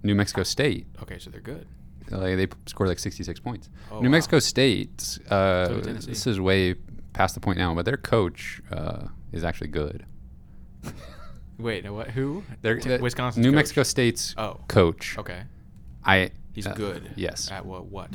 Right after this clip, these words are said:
Speaker 2: At what?
Speaker 1: Coaching.
Speaker 2: Just being a
Speaker 1: My
Speaker 2: leader of men?
Speaker 1: Yeah, my computer died. He, uh, he <laughs> came from a, he came from a Big Ten school.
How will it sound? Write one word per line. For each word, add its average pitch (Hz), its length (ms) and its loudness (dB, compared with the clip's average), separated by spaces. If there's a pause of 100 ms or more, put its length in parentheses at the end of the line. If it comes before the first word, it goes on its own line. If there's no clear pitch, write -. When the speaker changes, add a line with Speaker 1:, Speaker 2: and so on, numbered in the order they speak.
(160)
Speaker 2:
At 101 100 -12
what? - 40 -10
Speaker 1:
Coaching. 127 840 2 (320)
Speaker 2:
Just - 280 -14
being 113 120 -4
a 110 40 -4
Speaker 1:
My 101 40 -6
Speaker 2:
leader 107 240 -2
of 98 60 -8
men? 113 340 -6
Speaker 1:
Yeah, 104 240 2
my 107 160 2
computer 92 340 -2
died. 80 320 -2
He, 127 360 0
uh, 95 340 2 (180)
he 127 100 -4
<laughs> - 0 -
came 139 360 6
from 123 300 2
a, 101 220 0 (100)
he 120 80 -6
came 143 180 -4
from 123 160 -2
a 92 80 0
Big 85 220 -2
Ten 85 160 -2
school. 80 300 -6